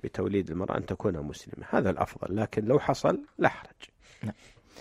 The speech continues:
Speaker 2: أيضًا فضل الشيخ، آه، يقول، آه، يعني قد نرى في الحياة يعني شخص، آه، كثير الطاعة ومقبل على العبادة، لكن همومه كثيرة،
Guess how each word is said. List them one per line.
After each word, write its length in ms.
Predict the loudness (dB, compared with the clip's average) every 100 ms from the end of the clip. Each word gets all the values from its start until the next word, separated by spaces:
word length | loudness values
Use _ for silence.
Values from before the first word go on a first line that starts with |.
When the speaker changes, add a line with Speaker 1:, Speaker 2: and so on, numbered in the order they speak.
| -20 -20 -20 -20 -20 _ _ 6
Speaker 2:
أيضًا 380 | 12 12 12 12
فضل 140 | 10
الشيخ، 320 | 8 8 2 4
آه، 360 | 2 2 0 -4 -16 -20 _ _ _ _ -2
يقول، 460 | 2 4 6 6 8
آه، 500 | 8 8 4 2 0
يعني 320 | -2 -4 -4 -2
قد 260 | -2 0 -2
نرى 460 | 0 0 -2 -4
في 280 | -6 -8 -8
الحياة 520 | -8 0 4 4 2 -2 -12 -20 _ _ -6
يعني 640 | 2 6 6 6 4 2
شخص، 540 | 0 0 0 -2 -10 -14 _ -20 -20 -20 -20 _ 6
آه، 140 | 8
كثير 420 | 8 6 8 8
الطاعة 440 | 6 4 8 8 8
ومقبل 480 | 4 0 -2 -2 -2
على 200 | 0 -2
العبادة، 600 | 0 2 4 4 2 -4 -8 -12
لكن 500 | -8 0 0 2 0
همومه 340 | 2 2 2 0
كثيرة، 540 | 0 0 2 0 -2